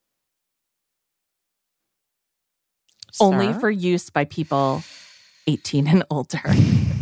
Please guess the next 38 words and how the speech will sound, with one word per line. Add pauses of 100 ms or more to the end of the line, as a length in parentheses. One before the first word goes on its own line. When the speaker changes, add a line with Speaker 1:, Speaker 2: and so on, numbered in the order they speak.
(1600)
Speaker 1:
I
don't
know. (100)
I'm
just
reading
off
the,
off
the
internet
what
it
says.
I
can't
vouch
for
this. (120)
I
haven't
read
any
reviews
of
it.
I've
never
heard
any,
uh,
testimonials
by
anyone
who's
ever
used
it.